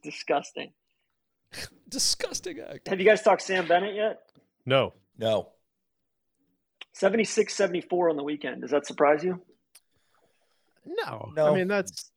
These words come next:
Speaker 2: Not as much as the previous two rounds surprised, right? I mean, as a
Speaker 3: He
Speaker 2: freaking
Speaker 3: finished
Speaker 2: incredible
Speaker 3: T sixteen
Speaker 2: week.
Speaker 3: as an amateur
Speaker 2: Yeah.
Speaker 3: at the Masters.
Speaker 4: I'd
Speaker 3: That's
Speaker 4: say massive shout out to him. I thought he represented himself well. The s-, the, the, uh, you know, the pre-shot routine needs to, we need to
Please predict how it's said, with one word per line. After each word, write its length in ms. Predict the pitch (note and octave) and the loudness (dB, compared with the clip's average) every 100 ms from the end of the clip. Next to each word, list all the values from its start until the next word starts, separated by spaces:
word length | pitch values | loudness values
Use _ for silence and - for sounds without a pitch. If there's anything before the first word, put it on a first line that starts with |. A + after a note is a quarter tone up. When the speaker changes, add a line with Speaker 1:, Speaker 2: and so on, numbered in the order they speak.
| G#2+ | -14
Speaker 2:
Not 320 | B2 C#3 C3+ | 2 4 4
as 120 | A#2+ | 4
much 220 | B2+ B2+ | 2 2
as 120 | B2 | 0
the 100 | - A2+ | 0 -2
previous 460 | - B2 A2 G2 | 0 0 0 -2
two 140 | - F#2+ | -4 -4
rounds 280 | F2 F2+ | -2 -2
surprised, 540 | - G#2 F2 D#2 - - | -6 -4 -4 -4 -6 -2
right? 180 | F#2+ G#2 | 0 0
I 60 | |
mean, 120 | F#2 | -2
as 100 | F#2 | -4
a 100 | F#2+ F2+ | -6 -6
Speaker 3:
He 100 | D#3+ | -6
Speaker 2:
freaking 40 | |
Speaker 3:
finished 260 | D#3 G#3+ F3+ | 0 2 2
Speaker 2:
incredible 200 | F2 A3 | 2 0
Speaker 3:
T 0 | |
sixteen 340 | F#3 G#3+ - G3+ | 2 0 2 4
Speaker 2:
week. 60 | |
Speaker 3:
as 100 | F3+ | 4
an 80 | E3+ | 4
amateur 260 | E3+ E3 G#2 | 2 2 2
Speaker 2:
Yeah. 60 | |
Speaker 3:
at 60 | G#2 | -2
the 60 | A#2 | -2
Masters. 420 | B2 C3 F2+ D#2 | -2 -2 -8 -4
Speaker 4:
I'd 60 | A2+ | -2
Speaker 3:
That's 100 | A#2 | 4
Speaker 4:
say 160 | E3+ A#2 | 4 4
massive 540 | C3 C3 C#3+ D3+ E3 | 4 4 4 4 2
shout 260 | - C3 B2+ | 4 6 8
out 160 | B2 A#2 | 8 6
to 120 | A2+ | 2
him. 220 | A#2 G2+ | 2 0
I 60 | F2+ | 2
thought 220 | A#2 A2 | 4 4
he 80 | G#2 | 6
represented 560 | A2 A2+ G#2 A2 A2 | 4 4 2 0 0
himself 420 | G#2 F2+ G#2+ G2+ | -2 0 0 2
well. 300 | G2 G2 G#2 | 2 4 4
The 100 | A2 | 2
s-, 180 | A2 - - | -2 -6 0
the, 240 | A#2+ A#2 - | 4 4 2
the, 200 | A2 G#2+ _ _ - | -2 -2 _ _ -12
uh, 40 | - - | -12 -18
you 100 | A#2+ | -8
know, 200 | G#2+ B1+ - | -4 -4 -6
the 80 | - | -18
pre-shot 520 | G2 - D#3+ - D#3 | -14 -2 -2 6 6
routine 380 | B2 A2 B2+ B2+ | 6 0 -2 -2
needs 200 | A#2+ G#2+ | -2 -4
to, 160 | - G#2 - _ _ _ _ _ | -8 -10 -12 _ _ _ _ _
we 100 | - | -10
need 120 | A2+ G2+ | -6 -4
to 160 | E2+ | -6